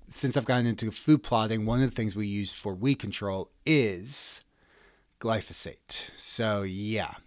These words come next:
Um, I use glyph-, you know, Roundup, basically, gly-, glyphosate to spray my food plot area to get rid of a lot of invasive plants, which otherwise you would spend forever and ever and ever trying to destroy. And when we're talking about trying to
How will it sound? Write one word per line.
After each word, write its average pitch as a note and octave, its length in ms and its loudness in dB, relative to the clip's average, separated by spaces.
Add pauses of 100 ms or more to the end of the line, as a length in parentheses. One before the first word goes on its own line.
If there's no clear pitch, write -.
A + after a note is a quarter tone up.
(300)
Um, F#2+ 560 -2 (380)
I A2 80 -2
use G#2+ 220 -2
glyph-, G#2+ 320 -6 (260)
you G#2+ 120 -6
know, F#2 240 -6
Roundup, F2+ 480 -4
basically, F2+ 400 -8
gly-, F#2 320 -6 (160)
glyphosate A2+ 600 -2 (400)
to G#2 120 -6
spray A2 540 0
my G2+ 320 0
food E3 280 2
plot G2+ 240 2
area F2+ 260 0
to G2+ 120 -6
get G#2 160 0
rid G2 160 -2
of F#2 80 -4
a F#2+ 40 -2
lot F#2 200 0
of F2+ 80 -6
invasive F#2 540 -4
plants, F2 320 -8
which A2 180 -6
otherwise C3+ 560 8
you A#2+ 80 2
would A2 160 0
spend G2+ 460 -2
forever F#2 380 -4
and F2 100 -6
ever E2+ 240 -6
and F#2 100 -2
ever G#2+ 340 4 (580)
trying G#2 200 4
to F2+ 80 -2
destroy. G2+ 640 6
And A#2 220 -2
when A#2 120 2
we're A2 120 0
talking D3 300 6
about G#2 260 6
trying E3 320 8
to A#2 380 4